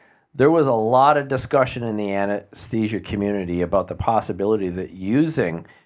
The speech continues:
neuromuscular blocking drugs during surgery increased the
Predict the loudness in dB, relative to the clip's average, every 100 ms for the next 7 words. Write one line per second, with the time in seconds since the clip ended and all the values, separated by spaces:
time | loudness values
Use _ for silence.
0 | _ 0 0 0 -2 -2 -4 -2 -2 -2
1 | -4 -6 -4 -4 -4 -8 -6 -6 -6 -2
2 | 2 2 0 -6 -6 -8 -12 _ _ _
3 | _ _ 0 2 2 2 0 0 -4 -2
4 | 0 0